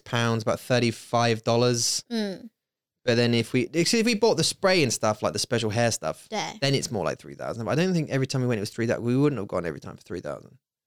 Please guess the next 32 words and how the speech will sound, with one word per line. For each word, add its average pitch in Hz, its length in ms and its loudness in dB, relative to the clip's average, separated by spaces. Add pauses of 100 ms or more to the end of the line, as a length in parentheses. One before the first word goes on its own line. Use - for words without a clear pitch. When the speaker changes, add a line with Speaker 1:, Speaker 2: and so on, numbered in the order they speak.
(140)
Speaker 2:
没 277 120 -2
有， 254 220 2
你 277 120 6
说 392 160 2
大 403 320 2
家 320 280 0
啊， 294 440 2 (100)
you 262 140 -4
said - 240 -2
Speaker 1:
Just, 285 180 0
Speaker 2:
everyone。 285 460 0
Speaker 1:
no, 170 260 2
normally, 120 800 2 (840)
Speaker 2:
那 349 160 -2
就 359 160 0
是 359 140 0
大 359 160 2
概 302 440 2 (1120)
Speaker 1:
it's 156 120 0
about 170 180 2
Speaker 2:
一 - 40 0
千 - 220 4
Speaker 1:
twelve - 0 -
hundred, - 100 4
Speaker 2:
多。 269 200 6
Speaker 1:
about 269 180 4
twelve 143 140 4
hundred. 156 260 2 (100)
Speaker 2:
对， 247 200 2
一 277 100 0
千 247 260 -2
多。 220 440 -2